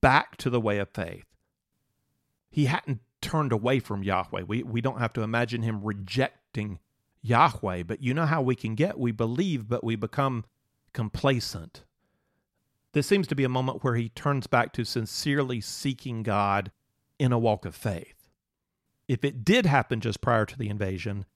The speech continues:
that would help explain Hezekiah's spiritual receptivity during the crisis point described by Isaiah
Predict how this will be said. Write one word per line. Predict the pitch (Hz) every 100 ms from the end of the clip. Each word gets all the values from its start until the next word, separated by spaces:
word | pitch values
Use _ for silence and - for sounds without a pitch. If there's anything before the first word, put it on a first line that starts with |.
| _ _ -
that | 143 151
would | 127
help | 127
explain | - - - 127 120 113
Hezekiah's | 107 113 113 120 110
spiritual | - 135 120 110 117
receptivity | 107 113 - 110 - - 185 127 120 113 _ _ _ 120 92
during | 147 151 143
the | 120
crisis | - 131 123 - 113
point | - 117 107 104 -
described | 104 - 120 113
by | 107 104
Isaiah | 104 113 104 98